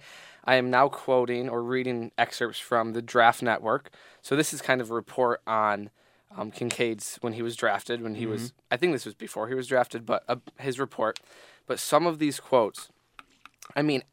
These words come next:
Speaker 1: they, they try to fluff up all of these draft prospects. That's the, the goal. But you look some, through some of these things that they're saying about him, and some, just some of these quotes, um, sure-handed receiver pops out, explosive movements,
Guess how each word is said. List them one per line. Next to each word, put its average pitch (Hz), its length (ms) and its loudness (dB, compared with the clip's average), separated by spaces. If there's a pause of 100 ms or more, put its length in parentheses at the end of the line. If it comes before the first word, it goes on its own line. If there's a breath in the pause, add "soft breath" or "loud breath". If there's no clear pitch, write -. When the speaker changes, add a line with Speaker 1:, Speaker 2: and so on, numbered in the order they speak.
(100)
Speaker 1:
they, 135 240 -2
they 131 140 0
try 120 240 4
to 127 80 2
fluff - 320 0
up 123 240 4
all 117 240 6
of 117 140 -10
these 117 440 -6 (420)
draft 107 300 0
prospects. - 600 2 (200)
That's - 220 -6
the, - 140 -20 (160)
the 98 100 -8
goal. 143 420 2 (460 soft breath)
But 113 280 6
you 131 200 -4
look 147 160 0
some, 139 200 -2
through - 280 -4
some 120 180 -2
of 110 160 -6
these 113 240 -4
things 117 280 -4
that 98 100 -8
they're 110 80 -10
saying 113 260 -4
about 104 260 -4
him, 107 220 -12
and 107 280 -6
some, 127 340 -2
just - 200 -8
some 123 140 -2
of 110 60 -8
these 98 120 -12
quotes, - 480 -2 (560 soft breath)
um, 98 240 -6
sure-handed 135 640 0
receiver 117 580 -6
pops - 480 -4
out, 95 280 -6 (340 soft breath)
explosive 131 880 0
movements, 117 880 -4